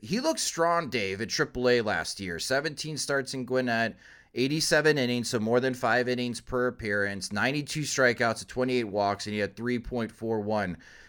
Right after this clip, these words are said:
E R A. With Soroka, what did you see from his recovery back from these significant injuries? Is he close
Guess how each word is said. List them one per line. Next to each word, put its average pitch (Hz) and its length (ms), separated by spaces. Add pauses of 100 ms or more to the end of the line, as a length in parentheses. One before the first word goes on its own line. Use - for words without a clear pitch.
(160)
E 123 160
R 104 180
A. 85 220 (320)
With 185 240
Soroka, 160 920
what 139 360
did 208 200
you 180 120
see 165 340
from 135 300
his 143 500
recovery 127 520
back 117 380
from 117 160
these 110 200
significant 107 520
injuries? 90 460
Is 107 80
he 135 100
close 190 760